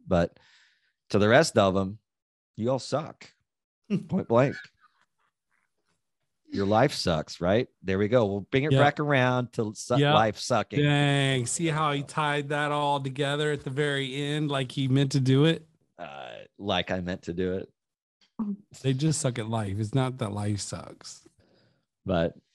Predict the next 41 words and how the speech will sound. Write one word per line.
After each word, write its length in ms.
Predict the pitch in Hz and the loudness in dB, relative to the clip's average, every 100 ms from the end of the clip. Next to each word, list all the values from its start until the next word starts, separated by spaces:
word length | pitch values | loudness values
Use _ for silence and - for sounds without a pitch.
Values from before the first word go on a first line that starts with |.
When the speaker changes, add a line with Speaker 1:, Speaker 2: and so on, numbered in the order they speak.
| _ _ _ _ | _ _ _ _
Speaker 1:
yeah, 220 | 143 131 | 6 6
that 180 | 127 185 | 8 6
was 160 | 175 - | 4 4
fantastic. 600 | 127 107 104 92 98 - | 2 4 2 2 -2 0
So, 300 | 110 104 110 | 2 2 2
I 80 | 120 | 0
mean, 120 | 113 | 2
that's 200 | 127 131 | 2 0
specific 580 | - 120 - 117 110 - | -4 -6 -6 -6 -8 -6
to 100 | 107 | -2
you 520 | 101 104 104 104 104 | 2 4 6 4 4
and, 200 | 95 98 | 2 -2
uh, 300 | 95 92 92 | -2 -2 -6
a 20 | |
couple 300 | - 98 104 | -8 -4 0
others, 300 | 98 98 95 | 0 0 -4
but 300 | - 95 85 104 | -2 -2 0 -2
that 80 | |
goes 180 | 104 95 | 0 -2
to 80 | 90 | 0
everybody 420 | 85 87 87 85 | -2 -2 -2 -4
'cause 140 | - 98 | -2 0
I 80 | |
met 220 | 98 92 - | 0 -2 -4
some 160 | 90 | -4
guys 240 | 90 90 - | 0 0 0
for 100 | 87 | -8
the 60 | |
first 200 | - 87 | -2 4
Speaker 2:
You 60 | 202 | 6
have 140 | 196 | 6
a 40 | 170 | 4
Speaker 1:
time. 80 | |
Speaker 2:
garage 260 | 175 170 170 | 4 4 2
door? 240 | 190 202 - _ _ _ _ _ _ _ _ _ - | 2 0 -4 _ _ _ _ _ _ _ _ _ 0
Speaker 1:
Do 140 | 101 | 6
I 140 | 120 | 6
have 160 | 175 175 | 6 2
a 40 | |
garage 280 | 160 170 175 | 4 2 2
door? 280 | 190 196 | -2 -4